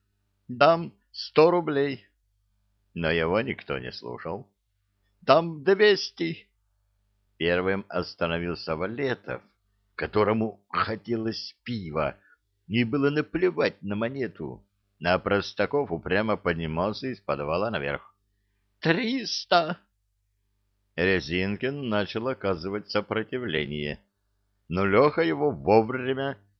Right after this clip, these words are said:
схватил за ремень и тянул всё выше и выше. «Четыреста!» Остановившись около двери, Лёха повернулся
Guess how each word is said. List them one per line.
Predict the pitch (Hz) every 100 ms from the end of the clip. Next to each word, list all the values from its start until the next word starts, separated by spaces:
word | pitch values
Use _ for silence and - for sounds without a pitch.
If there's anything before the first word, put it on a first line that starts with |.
| _
схватил | - 92 87 90 85
за | 87
ремень | 87 90 110
и | 123
тянул | 95 90 101
всё | - 127
выше | 107 78 - 85 90 -
и | 98
выше. | 101 139 170 - 127 - _ _ _ _ _ _ _ _ _
«Четыреста!» | - - 202 - - 254 254 240 202 190 - - 180 165 - _ _ _ _ _ _ _ _ _ _ _ _ _ _ _ _ -
Остановившись | 95 95 - 110 120 127 120 - 110 -
около | 107 101 101
двери, | 92 107 117 120 80 65 - _ _ _
Лёха | 85 92 92 - 85 85 80 -
повернулся | 87 87 87 107 135 127 - 131